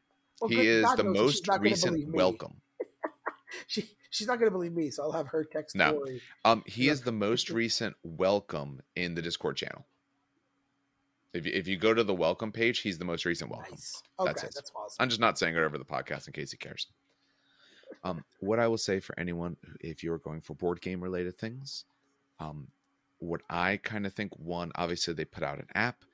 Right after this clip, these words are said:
Speaker 2: You can sign up for events on the app. So if you wanna do board game tournaments, 'cause they got all of those, obviously sign up for that. If you wanna do R P G, sign up for that. They got all that there. What I would suggest, though, personally,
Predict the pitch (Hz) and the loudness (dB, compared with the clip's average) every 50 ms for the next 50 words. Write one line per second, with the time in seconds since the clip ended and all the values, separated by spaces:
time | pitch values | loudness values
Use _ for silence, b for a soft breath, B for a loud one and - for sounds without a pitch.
0 | _ _ _ - 92 87 80 - 85 76 - - 92 85 87 90 - - - - | _ _ _ -6 -6 -4 -4 -6 -8 -6 -4 -2 0 0 0 -2 -4 -6 -2 -2
1 | 90 85 73 73 78 80 80 - 73 71 73 73 - - 92 117 131 127 - - | 0 0 0 -4 -6 -8 -8 -8 -10 -10 -10 -10 -8 -8 -6 -6 -6 -8 -8 -6
2 | - 95 82 - - 78 80 85 92 98 95 92 82 - 92 90 87 85 85 85 | -4 -4 -4 -4 -6 -8 -8 -8 -6 -6 -6 -8 -6 -6 -6 -4 -4 -4 -6 -8
3 | b b b b b - - 95 92 92 - - 76 82 80 - - 80 80 78 | b b b b b -10 -6 -4 -4 -4 -6 -8 -12 -10 -10 -10 -10 -8 -8 -8
4 | 76 73 - - 82 73 82 76 76 73 71 71 76 76 76 76 71 - - 78 | -8 -8 -10 -10 -10 -10 -6 -4 -4 -2 -2 -2 -4 -4 -6 -6 -8 -6 -2 -2
5 | 82 78 78 73 - 80 73 - 76 73 73 71 - - 73 65 64 67 - 85 | -2 -2 -4 -6 -8 -8 -8 -6 -6 -6 -8 -10 -10 -10 -10 -10 -10 -8 -8 -8
6 | 80 78 80 - - 87 78 - 80 76 - 80 78 - - - 85 78 - - | -6 -6 -4 -2 0 -2 -2 -2 -6 -8 -8 -8 -8 -6 -4 -4 -4 -4 -6 -10
7 | - 73 69 67 - - 73 80 80 67 - 80 76 - - - - - - - | -10 -10 -10 -10 -10 -10 -8 -6 -6 -6 -8 -10 -12 -14 -14 -12 -12 -12 -12 -14
8 | _ _ B B B B B B B B B B - 101 110 151 202 208 196 - | _ _ B B B B B B B B B B 0 2 2 2 0 -2 -4 -4
9 | - 107 - 98 87 87 - - - 57 53 - - _ _ _ _ _ _ _ | -6 -2 0 0 0 0 -2 -8 -10 -12 -14 -16 -18 _ _ _ _ _ _ _
10 | _ _ _ _ _ _ _ _ - 98 92 - - 60 62 65 - | _ _ _ _ _ _ _ _ 0 0 0 0 -2 -10 -14 -14 -16